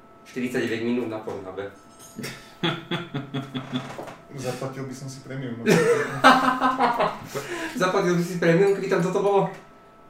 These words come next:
Speaker 2: Tak neviem, či plánujete nejaké, nejakú petíciu na toto zozbierať, alebo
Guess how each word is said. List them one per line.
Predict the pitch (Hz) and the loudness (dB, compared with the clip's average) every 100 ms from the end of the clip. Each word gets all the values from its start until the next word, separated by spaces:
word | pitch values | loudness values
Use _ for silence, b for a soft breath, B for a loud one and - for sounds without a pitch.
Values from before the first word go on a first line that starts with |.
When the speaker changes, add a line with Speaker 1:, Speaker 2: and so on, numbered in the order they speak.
| - | -6
Speaker 2:
Tak | 143 | 0
neviem, | 127 127 123 | 2 4 2
či | - 110 | 0 -6
plánujete | - 120 120 117 110 | -2 0 2 0 -2
nejaké, | 120 113 113 107 - - - | -4 -4 -6 -8 -10 -20 -16
nejakú | 110 107 107 - | -8 -6 -8 -6
petíciu | 117 110 117 123 117 | -4 -2 -4 -2 0
na | 117 | 0
toto | 113 113 123 | -2 -2 0
zozbierať, | 120 120 127 123 120 | 0 0 0 2 2
alebo | 120 120 120 | 2 4 2